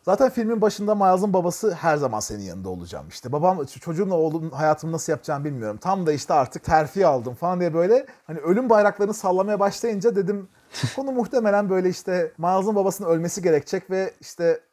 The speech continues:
Speaker 1: e,
Speaker 2: <laughs>
Speaker 1: Multiverse Spider-Man'ler bunu olması gerekiyor. Spider-Man'lik bunu gerektirir diyecekler.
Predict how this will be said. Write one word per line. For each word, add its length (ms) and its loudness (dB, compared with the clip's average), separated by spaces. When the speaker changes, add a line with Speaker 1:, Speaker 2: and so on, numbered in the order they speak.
Speaker 1:
e, 40 6
Speaker 2:
<laughs> 80 4
Speaker 1:
Multiverse 460 0
Spider-Man'ler 760 0
bunu 340 -2
olması 360 -2
gerekiyor. 420 2
Spider-Man'lik 680 -2
bunu 140 -2
gerektirir 480 2
diyecekler. 500 -4